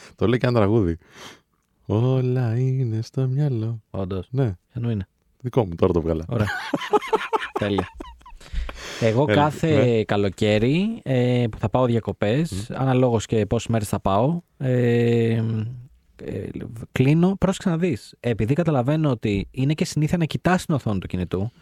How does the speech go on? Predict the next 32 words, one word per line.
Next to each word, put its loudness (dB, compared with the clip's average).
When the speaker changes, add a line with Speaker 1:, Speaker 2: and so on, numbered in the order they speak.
Speaker 2:
δεν 0
αφήνω 0
το -2
κινητό, -2
κλείνω 0
το -4
ίντερνετ. -2
Speaker 1:
Μμ. -6
Speaker 2:
Δηλαδή, 0
χρησιμοποιώ 0
το 0
κινητό 0
σαν -4
τηλέφωνο 0
απλά. -2
Speaker 1:
Ναι. -4
Speaker 2:
Δεν 2
το 2
χρησιμοποιώ 2
σαν 0
smartphone. 2
Οπότε 2
τι -4
κάνω; 0
Κλείνω 4
το 0
ίντερνετ, 2
κλείνω 2
εντελώς 2
το -4
five 2
G, 2